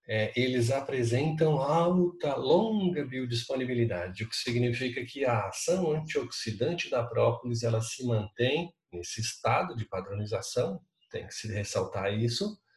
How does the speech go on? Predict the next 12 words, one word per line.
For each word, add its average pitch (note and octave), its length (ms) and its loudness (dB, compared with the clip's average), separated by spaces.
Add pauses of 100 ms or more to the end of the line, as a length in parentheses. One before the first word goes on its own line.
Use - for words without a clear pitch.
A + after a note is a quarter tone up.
(720)
é, A2 180 2
e F#2+ 120 -4
de F#2+ 140 -4
dose. F2+ 640 0 (520)
Ah, B2+ 240 0
ele C3 260 2
mantém G3 760 4
um C#3 180 2
es-, - 440 -4 (360)
uma B2 320 2
estabilidade B2+ 1080 2
antioxidante A#2+ 1080 0